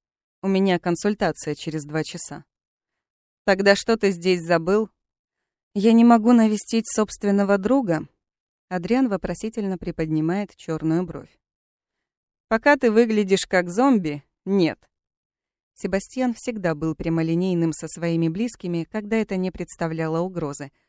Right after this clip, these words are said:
Только сейчас это совсем не к месту. «Выслушай её и не мучайся. Хорошая девчонка», произнёс Себастьян. «Твоя Лонни вонзала нож в спину и не предавала тебя.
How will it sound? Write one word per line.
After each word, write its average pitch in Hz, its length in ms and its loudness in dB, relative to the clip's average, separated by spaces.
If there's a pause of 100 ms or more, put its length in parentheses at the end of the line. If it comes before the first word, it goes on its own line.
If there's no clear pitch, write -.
(420)
Только 247 320 0
сейчас 226 520 -4
это 220 180 -6
совсем 160 540 -2
не 175 80 -2
к - 100 -20
месту. - 460 -6 (800)
«Выслушай 196 640 2
её 170 220 -2
и 190 100 4
не 254 160 8
мучайся. 165 680 0 (220)
Хорошая 262 500 4
девчонка», 165 640 -4 (360)
произнёс 151 400 -6
Себастьян. 147 640 -14 (840)
«Твоя 208 340 2
Лонни 226 320 4
вонзала 180 520 2
нож 175 240 0
в - 180 -8
спину 202 300 0
и 170 60 4
не 165 140 2
предавала 170 640 -2
тебя. 143 360 -16